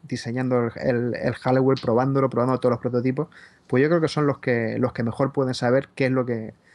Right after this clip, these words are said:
lo que funciona y lo que no en realidad virtual. Así que yo creo que tengo muchas esperanzas puestas en, en los desarrollos internos de, de Oculus.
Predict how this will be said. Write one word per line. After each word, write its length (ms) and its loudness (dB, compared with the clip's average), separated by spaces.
lo 140 0
que 80 0
funciona 500 -4
y 40 -2
lo 140 0
que 80 -2
no 160 -2
en 60 -4
realidad 280 0
virtual. 340 0
Así 200 -4
que 140 0
yo 100 2
creo 200 0
que 180 2
tengo 200 2
muchas 280 0
esperanzas 560 0
puestas 380 -2
en, 280 -4
en 200 4
los 120 2
desarrollos 580 0
internos 440 -4
de, 280 -4
de 120 2
Oculus. 400 -4